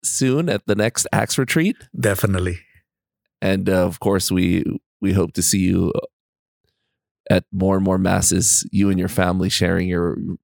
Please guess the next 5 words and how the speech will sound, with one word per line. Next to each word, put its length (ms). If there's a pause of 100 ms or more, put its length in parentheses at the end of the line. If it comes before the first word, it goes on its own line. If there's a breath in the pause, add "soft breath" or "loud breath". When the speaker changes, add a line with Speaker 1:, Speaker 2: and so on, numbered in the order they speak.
(220)
Speaker 1:
wonderful 500
talents 640 (100)
with 160
our 100
community. 680